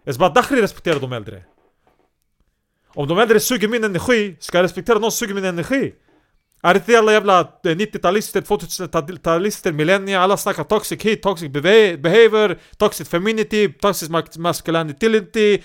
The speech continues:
och apple sign, och ananas, och vi ska käka, eh, tomatoes, och vi ska käka, eh, mangos, och det ena och det andra. Det är bara Dakhri.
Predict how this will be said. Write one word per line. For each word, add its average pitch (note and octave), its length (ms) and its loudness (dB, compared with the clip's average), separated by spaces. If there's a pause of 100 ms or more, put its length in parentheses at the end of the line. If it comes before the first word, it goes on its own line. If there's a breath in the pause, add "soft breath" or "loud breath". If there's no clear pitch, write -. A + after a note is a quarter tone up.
och D#3 220 0
apple G3 240 0
sign, G3 320 2
och B2+ 100 -8
ananas, G#3 640 4
och C#3+ 80 -8
vi E3+ 60 -4
ska E3+ 160 -6
käka, D3+ 560 -2 (200 loud breath)
eh, C3+ 340 -2
tomatoes, G#3 540 0
och D#3 80 -6
vi D#3 60 -6
ska D#3+ 180 -4
käka, D3+ 540 -2 (180 loud breath)
eh, C3 100 -8
mangos, G#3 540 2
och C#3 100 -2
det D#3+ 60 2
ena G3 140 0
och F3+ 60 0
det F#3 80 2
andra. F3+ 180 0
Det D3 100 0
är A#2 200 -2
bara C#3 160 0
Dakhri. A3 480 2